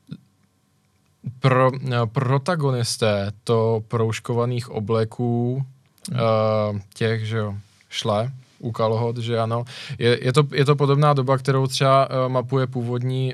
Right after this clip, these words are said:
Speaker 1: film, eh, Wall Street Money Never Sleeps,
Speaker 2: Mhm.
Speaker 1: kde Gordona Gecka, že jo, eh, tak ikonicky stvárnil, eh, byl stvárněn. A právě vlastně na tom je založena ta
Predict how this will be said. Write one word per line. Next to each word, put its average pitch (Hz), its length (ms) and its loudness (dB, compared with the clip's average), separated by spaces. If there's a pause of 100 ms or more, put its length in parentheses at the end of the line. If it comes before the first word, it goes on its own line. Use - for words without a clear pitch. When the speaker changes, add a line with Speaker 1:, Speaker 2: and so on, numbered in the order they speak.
Speaker 1:
film, 123 540 0
eh, 127 160 2
Wall 120 460 0
Street 123 300 -6
Money 123 220 -2
Never 120 260 -2
Sleeps, 117 480 -6 (320)
Speaker 2:
Mhm. 113 100 -2
Speaker 1:
kde 107 460 0
Gordona 110 400 -2
Gecka, 107 440 -2
že 110 180 -4
jo, 107 260 -2 (540)
eh, - 40 -12 (520)
tak 113 280 -4
ikonicky 110 480 -4
stvárnil, 113 720 0 (500)
eh, 113 160 2
byl 120 180 2
stvárněn. 120 720 2 (400)
A 113 580 6
právě 120 420 4
vlastně 120 480 -2
na 120 120 2
tom 127 160 0
je 123 100 0
založena 117 460 0
ta 120 120 0